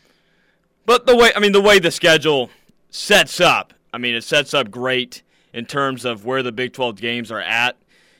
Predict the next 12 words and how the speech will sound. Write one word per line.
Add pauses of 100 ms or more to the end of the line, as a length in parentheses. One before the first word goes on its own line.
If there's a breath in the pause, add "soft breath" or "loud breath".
(100 soft breath)
You
gotta
worry
about
the
last
two
games
at
B
Y
U,